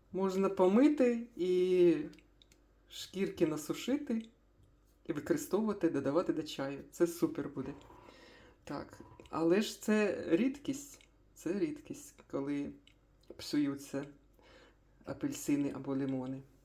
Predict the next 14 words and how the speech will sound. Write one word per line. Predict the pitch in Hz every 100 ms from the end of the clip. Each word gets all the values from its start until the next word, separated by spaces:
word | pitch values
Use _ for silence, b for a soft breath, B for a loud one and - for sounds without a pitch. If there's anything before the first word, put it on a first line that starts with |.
| - B B B B B B B -
Так, | - 151 - -
що | - - 294
я | 294 247
ще | - 220
не | 196
буду | 156 151
їсти? | 175 170 170 - 165 - - - - _ _ - B 226 B
Огірки. | 233 240 247 214 220 214 - 196 175 - - b b b b - B B B B
Ну, | 214
дійсно. | 208 147 170 165 151 - 165 160 170 - - - - - - - _ _ _ _ _ _ b b b b b b b b b b b _ _ _ _ _ _ _ _ _ _
Ось | 208 170
такі | 220 - 311
буду | 202 170 170
їсти. | 156 156 - - 160